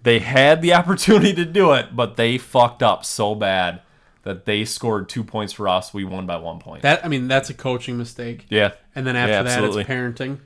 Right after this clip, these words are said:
Speaker 1: Yeah. Oh, and that's the funny thing. I mean, it's not funny. Um, not, we're not sexist here at all.
Speaker 2: No.
Speaker 1: Uh, our three coaches, all women.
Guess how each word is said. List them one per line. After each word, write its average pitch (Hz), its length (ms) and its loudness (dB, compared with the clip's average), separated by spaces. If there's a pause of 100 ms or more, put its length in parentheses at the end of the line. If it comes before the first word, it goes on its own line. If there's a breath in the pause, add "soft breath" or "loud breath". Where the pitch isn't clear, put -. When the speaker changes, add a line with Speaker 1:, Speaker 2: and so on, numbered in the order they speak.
(120)
Speaker 1:
Yeah. 104 180 -4 (280 soft breath)
Oh, 151 220 12
and 127 80 4
that's 143 160 4
the 120 80 -6
funny 127 260 -2
thing. 92 320 -8 (160)
I 98 140 -4
mean, 92 320 -6 (360)
it's 92 220 -10
not 87 260 -6
funny. 85 380 -10 (100)
Um, 87 380 -4 (1160 soft breath)
not, 85 420 -6 (340)
we're 98 140 -6
not 78 140 -8
sexist - 420 -14
here 82 140 -14
at 80 60 -14
all. 85 300 -8 (240 soft breath)
Speaker 2:
No. 143 180 -10
Speaker 1:
Uh, 92 280 -2 (460)
our 104 160 0
three 117 240 -8
coaches, 113 560 -6 (120)
all 92 160 -4
women. 120 360 -6